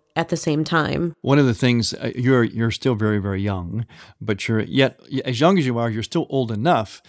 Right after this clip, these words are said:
Speaker 2: to have seen transition in your own life in terms of our church. Just as you mentioned, when you were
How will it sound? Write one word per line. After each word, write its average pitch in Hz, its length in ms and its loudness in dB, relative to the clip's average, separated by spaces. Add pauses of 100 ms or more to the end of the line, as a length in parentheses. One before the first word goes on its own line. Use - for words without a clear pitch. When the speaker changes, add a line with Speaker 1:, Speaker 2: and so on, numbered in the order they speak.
(140)
Speaker 2:
to 131 120 0
have 113 120 2
seen 135 480 0
transition 113 680 0
in 101 100 -2
your 104 100 0
own 117 160 2
life 95 240 -2
in 104 60 -4
terms 101 260 -2
of 92 60 -4
our 92 120 -4
church. - 480 -4 (280)
Just 117 180 2
as 113 160 0
you 107 100 2
mentioned, 104 520 0 (120)
when 113 200 2
you 127 120 6
were 113 240 4